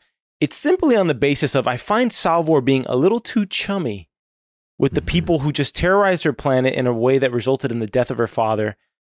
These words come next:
Speaker 1: And she, I just
Speaker 2: Many
Speaker 1: find
Speaker 2: others.
Speaker 1: her a little bit too, um,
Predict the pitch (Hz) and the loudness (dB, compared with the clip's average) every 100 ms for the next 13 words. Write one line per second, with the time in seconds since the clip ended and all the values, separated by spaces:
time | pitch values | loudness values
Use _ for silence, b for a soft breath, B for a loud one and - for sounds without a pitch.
0 | _ - 127 120 120 113 110 - - - | _ -2 0 2 2 0 -4 -10 -10 -6
1 | 151 156 180 165 202 202 196 190 185 139 | -4 -2 -2 -2 0 0 0 2 2 0
2 | - - 147 151 170 151 - - 202 190 | -4 -4 0 2 2 0 -4 -6 -4 -2
3 | 180 165 139 110 101 - _ _ _ _ | 0 0 2 0 -4 -12 _ _ _ _
4 | _ - - 107 55 52 - - - | _ -8 -2 0 0 -4 -6 -10 -18